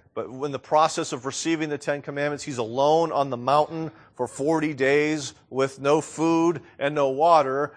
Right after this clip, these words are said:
and God sustains him through the course of that time.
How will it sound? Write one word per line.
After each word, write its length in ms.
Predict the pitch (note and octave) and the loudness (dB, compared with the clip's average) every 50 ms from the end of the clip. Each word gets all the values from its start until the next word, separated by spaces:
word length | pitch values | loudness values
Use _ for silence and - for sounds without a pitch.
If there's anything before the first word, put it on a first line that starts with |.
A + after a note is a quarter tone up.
| - - | -10 -4
and 220 | C3+ C3+ C3+ C3+ | -4 -4 -4 -2
God 380 | C3+ C#3 C#3 C#3 C#3 C#3+ C3 A2+ - | 2 4 6 6 6 6 2 -8 -16
sustains 720 | - - - D3+ C#3+ - - - G3 G#3+ A3 F#3+ D#3 B2 | -12 -6 -4 -4 -2 -2 -2 -2 -2 0 0 -2 -4 -6
him 240 | - - B2+ A2 F#2 - - - - _ _ _ _ _ _ _ _ _ _ _ _ _ _ _ _ _ _ _ _ | -6 -6 -6 -6 -6 -10 -16 -20 -20 _ _ _ _ _ _ _ _ _ _ _ _ _ _ _ _ _ _ _ _
through 100 | - A#2 | -12 -10
the 100 | G2+ G#2 | -10 -8
course 300 | - - A#2+ A2+ G#2 - | -6 -2 -2 -2 -2 -4
of 80 | G#2+ F#2 | -8 -6
that 180 | G2+ F#2+ - - | -4 -6 -6 -6
time. 360 | - A2+ F#2+ F2 E2 E2 F2 | -8 -8 -8 -8 -8 -10 -14